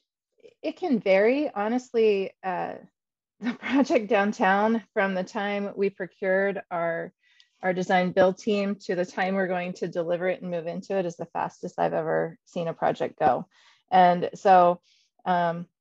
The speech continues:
it can be slow to get started. I am experiencing some, some of that, um, you know, trying to get some of these new projects out of the ground. But what, what I've experienced is once we get going, man, we can really, we can move pretty quickly as long as we're partnering, um, with, with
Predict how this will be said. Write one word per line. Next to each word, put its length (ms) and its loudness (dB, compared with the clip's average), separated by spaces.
it 160 0
can 260 4
be 120 4
slow 380 6
to 80 0
get 180 -4
started. 460 0
I 120 -2
am 200 -4
experiencing 600 -6
some, 360 -2
some 240 0
of 120 2
that, 280 0
um, 360 -4
you 140 -4
know, 140 -4
trying 280 -4
to 40 -2
get 160 -4
some 140 -4
of 80 -2
these 220 0
new 120 -4
projects 460 -6
out 120 -2
of 60 -2
the 80 -4
ground. 400 -2
But 320 -4
what, 280 -4
what 160 -4
I've 180 2
experienced 480 -12
is 120 -12
once 200 -4
we 80 -2
get 240 -2
going, 360 2
man, 200 -2
we 80 -2
can 180 -8
really, 380 -2
we 80 -2
can 140 0
move 220 4
pretty 200 0
quickly 440 0
as 140 0
long 240 -2
as 140 -8
we're 160 -6
partnering, 760 -2
um, 420 -4
with, 240 2
with 200 -4